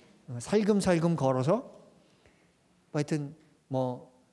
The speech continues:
어, 좋지 않은 일을 꾸미는, 누군가를 좀 속이고 기만하는 그와 같은 뜻으로 유다의 표현은 자리를 잡고 있습니다. 그래서 우리는 뭐, 그 살금살금 걷는다라는 걸 꼭 그렇게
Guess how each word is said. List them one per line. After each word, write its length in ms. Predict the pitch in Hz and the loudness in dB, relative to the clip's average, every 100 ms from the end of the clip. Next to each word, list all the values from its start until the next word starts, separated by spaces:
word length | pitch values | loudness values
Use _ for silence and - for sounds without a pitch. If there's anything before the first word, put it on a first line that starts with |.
| _ _ | _ _
어, 340 | 311 123 120 127 | -12 -10 -10 -12
좋지 260 | 135 165 - | -6 -2 2
않은 340 | 165 147 196 | 2 2 2
일을 320 | 180 147 113 - - _ _ - | 2 0 -2 -6 -20 _ _ -2
꾸미는, 480 | 190 160 143 131 104 - _ | 0 2 0 -2 -6 -20 _
누군가를 460 | 139 147 160 147 160 | -6 -4 -2 -2 -2
좀 220 | 156 170 | -4 -8
속이고 520 | 170 - 196 180 180 185 | -12 -8 -4 -2 -2 -2
기만하는 720 | 180 185 180 156 139 156 117 - _ _ | 0 0 2 0 -2 -4 -6 -16 _ _
그와 200 | - 165 | -2 0
같은 380 | 165 165 175 160 - | 0 -2 -4 -6 -6
뜻으로 400 | 180 165 202 202 | -8 -2 -2 0
유다의 360 | 147 151 147 | 0 0 0
표현은 480 | - 180 160 143 170 - - _ _ | 0 0 0 0 -4 -10 -20 _ _
자리를 520 | 139 135 135 127 127 - _ | -6 -2 -2 -4 -6 -14 _
잡고 400 | - 127 - 131 | -6 -6 -4 -6
있습니다. 440 | 127 - 117 110 - _ | -6 -10 -16 -16 -20 _
그래서 140 | - 139 | -12 -8
우리는 280 | 139 151 143 | -6 -4 -6
뭐, 240 | 127 123 - _ _ _ | -6 -8 -16 _ _ _
그 340 | - 120 117 - _ _ _ _ _ _ _ _ _ | -12 -10 -12 -16 _ _ _ _ _ _ _ _ _
살금살금 640 | - 175 175 165 151 151 | -4 -2 0 0 0 -2
걷는다라는 1120 | 135 127 123 120 139 120 - - _ 135 127 | -2 -4 -4 -2 -2 -2 -10 -20 _ -8 -6
걸 80 | 135 | -6
꼭 180 | 151 170 | -4 -4
그렇게 400 | 147 - 143 170 | -4 -6 -4 -4